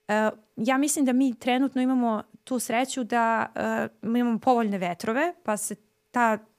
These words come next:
e, intenzivna zagađenost ne zadržava duže vremena, ali jeste to svakako jedan problem koji ne bi trebalo zanemariti, o čemu treba voditi računa.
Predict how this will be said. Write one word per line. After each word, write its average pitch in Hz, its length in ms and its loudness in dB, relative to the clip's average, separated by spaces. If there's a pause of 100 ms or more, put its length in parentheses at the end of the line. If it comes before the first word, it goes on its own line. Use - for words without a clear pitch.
(180)
e, 196 380 -4
intenzivna 233 500 0
zagađenost 226 500 -4
ne 220 60 -6
zadržava 202 500 -4
duže 180 320 -4
vremena, 233 480 -6 (960)
ali 214 200 -2
jeste 226 340 -2
to 254 140 -2
svakako 247 420 -4
jedan 202 180 -4
problem 196 320 -4
koji 185 180 -6
ne 180 140 -6
bi 175 60 -8
trebalo - 320 -8
zanemariti, 190 720 -6
o 262 80 -6
čemu 214 220 -8
treba 185 220 -10
voditi 180 360 -10
računa. 247 540 -6